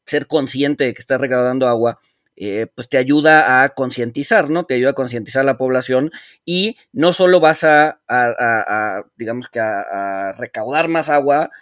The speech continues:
eh, por de-, ponerlo de una manera, pero también vas a ser consciente de las personas de que su uso no sea tan intensivo, ¿no? De repente vemos aquí en la Ciudad de México, pues, gente con la manguera en, en, en, en, en las, en las,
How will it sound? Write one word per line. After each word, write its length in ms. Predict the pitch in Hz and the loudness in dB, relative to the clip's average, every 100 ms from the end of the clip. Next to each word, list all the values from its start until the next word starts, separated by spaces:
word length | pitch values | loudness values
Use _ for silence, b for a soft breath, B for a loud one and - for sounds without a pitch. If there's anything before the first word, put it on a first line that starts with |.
| B _ | B _
eh, 100 | - | -10
por 220 | 98 113 104 | -10 -8 -10
de-, 100 | 113 | -10
ponerlo 360 | - 120 135 | -8 -6 -4
de 40 | 143 | -2
una 80 | |
manera, 440 | 139 135 123 139 - | -2 -2 0 -2 -2
pero 180 | 135 123 | -2 -2
también 420 | 135 123 120 127 | -4 -4 -4 -2
vas 180 | 131 123 | -2 -4
a 40 | |
ser 160 | 117 120 | -6 -6
consciente 420 | - 123 117 117 | -6 -6 -8 -8
de 20 | |
las 100 | 120 | -8
personas 320 | - 117 123 123 | -10 -8 -8 -8
de 140 | 110 | -10
que 160 | - 104 | -10 -12
su 200 | 123 131 | -6 -2
uso 300 | 165 139 135 | -2 -2 -4
no 140 | 123 | -4
sea 160 | 120 117 | -6 -4
tan 260 | 113 117 | -4 -4
intensivo, 540 | 120 107 113 170 160 123 | -6 -8 -8 -4 -4 -4
¿no? 180 | 151 | -2
De 100 | 156 | -2
repente 360 | 113 101 123 127 | -4 -6 -6 -4
vemos 200 | 123 120 | -4 -6
aquí 180 | 117 123 | -10 -10
en 60 | |
la 60 | 123 | -8
Ciudad 160 | 120 120 | -6 -6
de 80 | |
México, 460 | 123 120 120 127 123 B B B B _ | -6 -10 -8 -6 -6 B B B B _
pues, 140 | - | -2
gente 240 | 175 165 156 | 0 2 2
con 140 | 143 | 0
la 60 | 135 | 0
manguera 640 | 131 131 135 131 131 123 | -2 2 4 6 6 4
en, 180 | 117 117 | 2 -4
en, 240 | 110 110 | -8 -8
en, 280 | 113 113 107 | -8 -8 -8
en, 340 | 107 107 104 | -8 -8 -10
en 220 | 101 104 107 | -10 -8 -4
las, 260 | 113 - | -4 -4
en 140 | 113 107 | -8 -6
las, 420 | 110 - - | -6 -6 -12